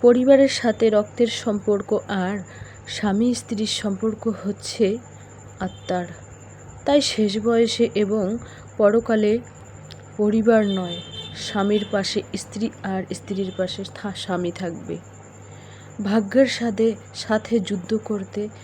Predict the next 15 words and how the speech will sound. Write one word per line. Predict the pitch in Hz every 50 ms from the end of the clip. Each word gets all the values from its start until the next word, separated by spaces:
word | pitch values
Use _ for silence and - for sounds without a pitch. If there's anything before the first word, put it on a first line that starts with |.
| - - - - 254
বেশ | 294 - - 233
ভালোই | 214 185 185 180 160 165 170 180
লাগছে। | 175 180 175 170 - - - - 190 180 185 - - - - - - - - - - - - - -
তাই, | - 254 220 190 208 240 262 - - - - - - -
কারণ | - 247 247 269 277 277 254
ভাগ্য | 214 196 190 208 196 190 - 262 254
তো | - 269 254 233 233 233 -
তোমাকে | 254 233 233 233 233 233 - 214 208 240 254 - - - - - - - -
আমাকে | 214 226 240 254 262 262 262 269 240
জিততে | 190 - 214 202 - - 226 214
দেবে | 180 180 160 165 165
না, | 160 165 160 160 - - - - - - -
আর | - 165 - - -
আমি | - 202 208 196 214 233 240 233 -
তো | 233 214 190 220 247